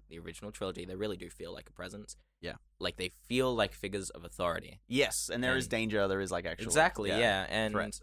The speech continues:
Speaker 1: I think that, like, Grand Moff Tarkin really, I think if you compare him to any of the First Order officers,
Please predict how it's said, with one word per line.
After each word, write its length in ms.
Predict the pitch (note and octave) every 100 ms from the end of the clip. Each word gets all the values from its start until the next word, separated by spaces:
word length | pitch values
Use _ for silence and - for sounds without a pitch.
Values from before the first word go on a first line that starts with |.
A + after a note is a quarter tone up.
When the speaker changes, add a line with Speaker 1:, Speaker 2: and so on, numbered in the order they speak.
| -
Speaker 1:
I 80 |
think 220 | G#2 C3 A#2
that, 160 | G#2+ -
like, 180 | G#2+ G2+
Grand 260 | B2 C#3
Moff 160 | C3 G#2+
Tarkin 440 | - G2 - F2+
really, 440 | F2+ F#2 F2+ F2 E2 _ _ _
I 40 | -
think 160 | A#2
if 80 | G2+
you 60 | G#2
compare 340 | - F2+ F#2 F#2+
him 60 |
to 80 | F#2+ -
any 300 | F2 F#2+ G#2
of 320 | G2+ F#2 F2+
the 300 | F2 F2 F2
First 300 | E2+ F#2+ F#2 F#2+
Order 140 | -
officers, 460 | E2+ - - D3+